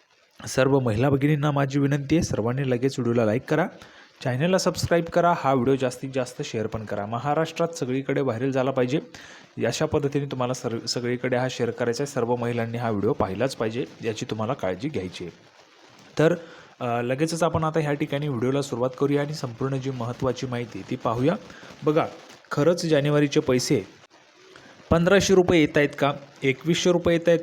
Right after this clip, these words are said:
का? बघा, अशा पद्धतीच्या वेगवेगळ्या बातम्या आपल्याला त्या ठिकाणी पाहायला मिळत आहेत. बघा, जर तुम्ही पाहिलं असेल तर महाराष्ट्रात वेगवेगळ्या ठिकाणी तुम्हाला वेगवेगळ्या माहिती पाहायला मिळतात.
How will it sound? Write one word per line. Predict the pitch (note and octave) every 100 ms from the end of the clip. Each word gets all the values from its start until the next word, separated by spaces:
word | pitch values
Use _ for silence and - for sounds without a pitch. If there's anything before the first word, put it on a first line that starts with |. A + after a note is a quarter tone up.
| -
का? | E3 D#3+ - - - -
बघा, | C#3+ B2+ A#2+ - -
अशा | D3 -
पद्धतीच्या | G#3+ G#3 G3 F#3 G3+
वेगवेगळ्या | G3 D3+ D#3+ D3+ D#3 D3+
बातम्या | B2+ G#2+ C#3
आपल्याला | C#3 C#3 C3+
त्या | C3+
ठिकाणी | B2+ B2 A#2 C3
पाहायला | B2+ A2 G#2+
मिळत | G#2+ G#2+
आहेत. | A2+ - - - _ _
बघा, | C#3 D#3 D#3+
जर | D#3+
तुम्ही | D#3+ D3 D3
पाहिलं | C#3+ B2+ B2+
असेल | B2 C#3+ C#3+ - _ _
तर | C3+
महाराष्ट्रात | C3 B2 C3 C3+ - D3 C#3+
वेगवेगळ्या | A#2+ A#2+ B2 C3
ठिकाणी | - - A2
तुम्हाला | A#2+ A#2+ C3+
वेगवेगळ्या | C3 B2 A#2+ A#2+
माहिती | A2+ G#2 A#2
पाहायला | G#2+ G#2+
मिळतात. | G#2+ G#2+ A#2+